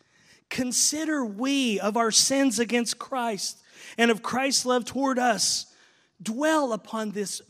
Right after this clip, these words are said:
meditation. Think what great love Christ hath shown unto us, and how little we have deserved. And this will make our hearts to melt and be as pliable as wax before the sun.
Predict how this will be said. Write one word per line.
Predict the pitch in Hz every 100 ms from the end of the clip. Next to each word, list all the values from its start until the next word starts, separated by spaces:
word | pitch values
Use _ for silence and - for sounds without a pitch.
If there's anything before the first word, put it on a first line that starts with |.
| -
meditation. | 202 233 233 220 - 277 277 - 302 220 175 _ _ _ _ _
Think | - - 359 349 302 - - - _ _ _ _ -
what | 233 202
great | 233 226
love | 240 240 262 247 190
Christ | - 226 196 -
hath | - 214 190
shown | - - 277 302
unto | 269 208 220 185
us, | 156 - - - _ _ _ _ -
and | 208
how | 226 247
little | 233 285 302
we | 254 240
have | 220 220 185
deserved. | 214 180 240 294 269 185 147 - _ _ _ _ -
And | 135 131
this | 247 - -
will | 208
make | 180 175 165
our | 143
hearts | - 143 135 - -
to | 139
melt | 120 - - - - - _ _ _ _ _
and | 143 143
be | 160
as | 147 135 -
pliable | - 180 180 185 165 165
as | 151 139
wax | 123 139 147 151 - -
before | - 139 - 143
the | 139
sun. | - - 135 117 107